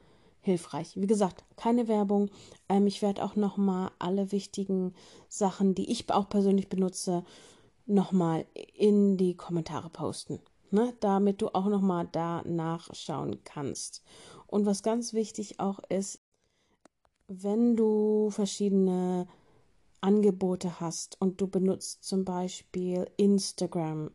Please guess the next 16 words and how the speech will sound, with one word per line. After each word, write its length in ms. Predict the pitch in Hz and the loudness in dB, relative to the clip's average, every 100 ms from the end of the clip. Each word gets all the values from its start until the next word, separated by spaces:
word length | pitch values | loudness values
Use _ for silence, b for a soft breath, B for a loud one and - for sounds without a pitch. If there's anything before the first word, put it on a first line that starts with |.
| - | -2
ne, 200 | 208 - | -2 -2
ist 160 | - | -4
auch 120 | 185 | -6
for 160 | - 196 | -6 -6
free, 300 | 202 220 285 - B B B - | -2 0 -2 -6 B B B -20
kannst 460 | - 208 208 202 208 | -8 0 0 0 0
du 40 | |
Linktree 760 | 190 190 214 214 - - 220 208 | 4 4 4 0 -10 -6 -2 0
benutzen, 680 | 196 196 196 - 196 185 B B B _ _ | 2 0 0 -4 -2 -2 B B B _ _
um 400 | 190 185 185 190 - - | 2 2 2 -2 -6 -4
auf 340 | 185 185 - | -2 -4 -4
deine 320 | - 180 180 | -2 2 4
Webseite, 1080 | 240 269 - 220 196 185 190 - 180 170 175 | 2 0 -4 0 2 0 -2 -4 -2 -2 -4
auf 140 | - - | -8 -8
dein 260 | 269 269 | -4 -4
Erstgespräch, 920 | - 220 220 - 202 - - 202 190 | -2 -4 -4 -6 -10 -10 -4 0 0